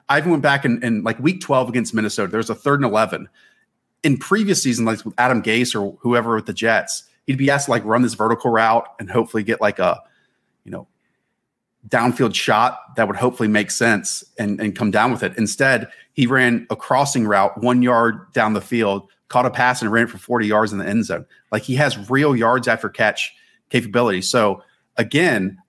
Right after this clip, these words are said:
I don't know if we're gonna see a number three wide receiver, number three pass catcher,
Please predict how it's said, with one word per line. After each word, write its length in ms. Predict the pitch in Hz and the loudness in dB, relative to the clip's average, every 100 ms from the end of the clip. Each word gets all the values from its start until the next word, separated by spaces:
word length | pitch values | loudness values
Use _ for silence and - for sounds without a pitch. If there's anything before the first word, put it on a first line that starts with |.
| - | -2
I 100 | 131 | 0
don't 160 | 196 | 2
know 60 | 180 | 0
if 100 | 175 | 0
we're 80 | 160 | 0
gonna 160 | 143 | 0
see 320 | - - 147 147 | 0 -2 0 0
a 80 | |
number 320 | 113 117 127 127 | 2 2 0 -2
three 300 | - 127 123 | -4 -2 0
wide 140 | 113 | 2
receiver, 360 | 113 - 117 113 | 0 -2 -4 -2
number 180 | 117 | -2
three 140 | 120 104 | -2 -6
pass 320 | - 123 - | -2 -2 -2
catcher, 480 | - 110 110 101 | -2 -2 -2 -6